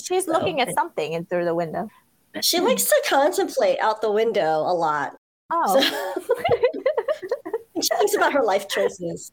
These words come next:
Speaker 2: as she's looking out the window. <laughs>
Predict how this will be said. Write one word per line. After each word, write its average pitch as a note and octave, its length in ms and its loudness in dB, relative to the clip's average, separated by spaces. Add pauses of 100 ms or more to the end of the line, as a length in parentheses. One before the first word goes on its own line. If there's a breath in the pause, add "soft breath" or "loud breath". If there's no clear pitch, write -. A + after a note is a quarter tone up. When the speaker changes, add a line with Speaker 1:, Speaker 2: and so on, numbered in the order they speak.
(120)
Speaker 2:
as A3 140 -2
she's G3 280 -6
looking F#3+ 260 -2
out F3+ 200 -2
the A3+ 60 2
window. G3 260 -6 (1120 loud breath)
<laughs> E4 800 0